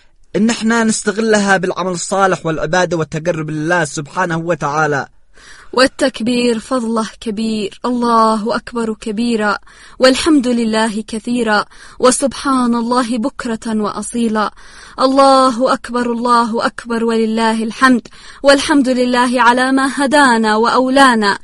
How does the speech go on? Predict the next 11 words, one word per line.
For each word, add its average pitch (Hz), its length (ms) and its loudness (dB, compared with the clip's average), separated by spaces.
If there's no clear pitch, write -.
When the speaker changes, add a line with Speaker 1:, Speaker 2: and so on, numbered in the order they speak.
Speaker 2:
وأحل 254 600 2
لنا 220 280 -2
من 214 180 -4
بهيمة 214 520 -4
الأنعام. 208 540 -2
Speaker 1:
ما 175 540 4
أعظم 170 420 0
التكبير 165 480 -4
لله 156 540 0
والحمد 185 440 -4
والتسبيح 170 600 -4